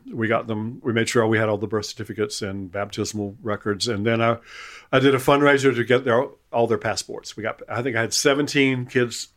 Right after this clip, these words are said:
uh, from people in my kitchen. And then people were so generous, uh, that we fanned out, and I was able to do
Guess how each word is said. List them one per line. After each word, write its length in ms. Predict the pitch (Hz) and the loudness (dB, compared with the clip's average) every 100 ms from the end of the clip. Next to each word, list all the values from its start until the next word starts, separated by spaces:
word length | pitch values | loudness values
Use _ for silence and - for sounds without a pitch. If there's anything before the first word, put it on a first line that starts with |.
| - | -10
uh, 280 | 110 110 123 - _ _ _ _ _ | -6 -6 -10 -16 _ _ _ _ _
from 160 | - 104 | -12 -6
people 200 | 123 113 | -6 -4
in 60 | 107 | -2
my 100 | 113 | -2
kitchen. 380 | - 110 110 104 | -2 -2 -4 -4
And 80 | |
then 180 | 113 113 - - - - | -4 -4 -8 -20 -20 -4
people 200 | 135 123 | 0 2
were 100 | 113 107 | 2 2
so 180 | 117 | 0
generous, 640 | 107 143 208 117 120 - - - | 2 2 4 0 -2 -4 -6 -2
uh, 220 | 120 117 | 2 2
that 240 | 117 127 127 | 2 0 2
we 320 | 117 117 131 | 2 2 -2
fanned 380 | - 135 120 117 | -4 0 2 2
out, 180 | 127 117 | 2 2
and 80 | 113 | 0
I 20 | |
was 160 | 113 117 | 0 0
able 160 | 113 | 0
to 80 | 107 | -2
do 240 | 101 107 | -6 -6